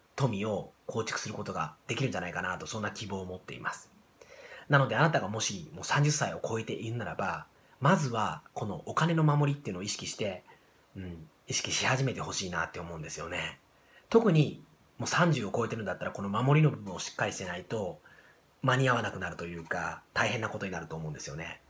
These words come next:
なんで、うん、この守りの部分を固めながら、稼ぐ方法、マーケティングとかセールスですよね。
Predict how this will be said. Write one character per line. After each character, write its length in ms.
な 120
ん 40
で、 360
う 60
ん、 220
こ 100
の 60
守 320
り 20
の 80
部 60
分 260
を 80
固 240
め 140
な 160
が 100
ら、 180
稼 260
ぐ 60
方 180
法、 340
マ 100
ー 80
ケ 100
テ 100
ィ 40
ン 20
グ 60
と 100
か 100
セ 180
ー 20
ル 80
ス 80
で 80
す 80
よ 80
ね。 260